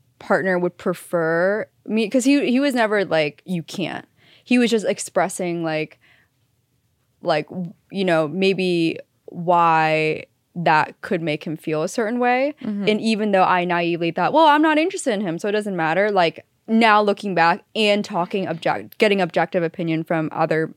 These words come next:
Speaker 1: guys.
Speaker 2: Yeah.
Speaker 1: Um, both, like, friends, but also, like, their friends. So people that didn't even know me directly.
Speaker 2: Right.
Speaker 1: They all gave actually similar answers.
Speaker 2: Okay.
Speaker 1: So I saw it from a more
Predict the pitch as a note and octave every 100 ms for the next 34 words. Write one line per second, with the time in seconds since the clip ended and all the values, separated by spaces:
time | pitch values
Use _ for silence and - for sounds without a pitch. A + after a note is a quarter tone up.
0 | _ _ F3 D3 D#3 A#3+ C4 - - G3
1 | E3 E3+ G3 F3+ D#3+ E3 F#3+ - G3 F3+
2 | F3 E3 E3 - G#3+ G3 G3 - - D3+
3 | - D#3 D#3 D3 E3 D#3 D3 F3+ G#3 G3+
4 | A#3 G3+ E3 E3+ E3 D#3+ E3+ D#3 E3 D3+
5 | E3+ F#3+ A3 A3+ A#3 B3+ C4+ - - F3+
6 | A#3+ G#3+ A#3+ C4 A3 - G#3 F#3 F3 D#3+
7 | D#3 D#3 C#3 - - - F#3 E3+ D#3 B3+
8 | A#3 G#3+ A3 B3 G#3+ A3+ A#3+ - A#3 A3
9 | - G3 F#3+ F#3 F#3 F#3 F3+